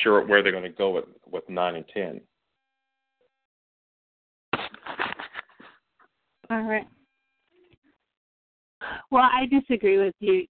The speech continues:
Speaker 2: 'cause to me, I, I just felt like his, his character in the last few movies, like, I,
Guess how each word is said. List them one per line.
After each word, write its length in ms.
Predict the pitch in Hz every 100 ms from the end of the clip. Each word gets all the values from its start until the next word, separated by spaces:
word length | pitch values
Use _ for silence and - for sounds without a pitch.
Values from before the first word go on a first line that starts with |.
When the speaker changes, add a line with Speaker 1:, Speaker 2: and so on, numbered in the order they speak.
| -
Speaker 2:
'cause 260 | 214 190 - - -
to 120 | 240
me, 300 | 226 247 240 240
I, 340 | 214 208 214
I 60 | 226
just 200 | 220 226 -
felt 240 | 214 190
like 240 | 190 180 180
his, 220 | 226 214 208 _ _ _ _ _ _ _ _ _ _ -
his 180 | 240 220 - -
character 560 | 220 226 233 - 240
in 840 | 240 240 247 240 - - - - 208
the 80 | 202
last 380 | 208 196 202 - _ _
few 640 | 202 202 214 226 240 247 254 _ _ - 240 247 - _
movies, 560 | 214 220 226 247 254 254 - -
like, 260 | 226 208 -
I, 200 | -